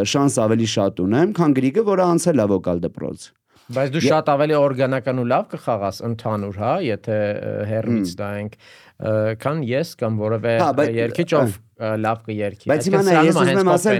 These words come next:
Speaker 2: ֆենոմենը։
Speaker 1: մեր նույն մյուզիքլի պրակտիկան, ես հիմա սա համարում եմ նաև ուսուցողական process ինձ համար։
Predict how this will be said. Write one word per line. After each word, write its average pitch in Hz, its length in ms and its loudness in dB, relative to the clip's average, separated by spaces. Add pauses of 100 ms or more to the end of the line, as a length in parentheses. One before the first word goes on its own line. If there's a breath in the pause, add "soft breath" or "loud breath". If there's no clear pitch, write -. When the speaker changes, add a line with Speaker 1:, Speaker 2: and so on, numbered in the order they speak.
Speaker 2:
ֆենոմենը։ 160 260 4
Speaker 1:
մեր 165 340 4 (100)
նույն 135 340 4
մյուզիքլի 120 640 2
պրակտիկան, 98 1040 -2
ես 127 240 0
հիմա 147 160 4
սա 147 180 0
համարում 127 440 2
եմ 151 100 2
նաև 123 320 0
ուսուցողական 117 720 -2
process 117 520 0
ինձ 87 240 -6
համար։ 76 340 -6